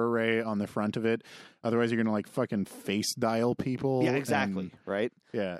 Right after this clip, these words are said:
Speaker 2: The
Speaker 1: so
Speaker 2: prox sensor is kind of important.
Speaker 1: Yeah. Uh, not to mention the light sensor is kinda just a feature people just fucking take for granted at this
Speaker 2: Mm-hmm.
Speaker 1: point.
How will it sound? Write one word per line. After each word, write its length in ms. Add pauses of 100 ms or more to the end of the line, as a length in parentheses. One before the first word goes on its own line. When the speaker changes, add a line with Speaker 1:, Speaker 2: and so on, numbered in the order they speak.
Speaker 2:
The 120
Speaker 1:
so 140
Speaker 2:
prox 300
sensor 380
is 120
kind 340
of 80
important. 600
Speaker 1:
Yeah. 260 (560)
Uh, 640 (140)
not 260
to 80
mention 300
the 100
light 300
sensor 460
is 120
kinda 260
just 220
a 60
feature 300
people 280
just 260 (400)
fucking 880
take 280
for 140
granted 680
at 100
this 160
Speaker 2:
Mm-hmm. 120
Speaker 1:
point. 260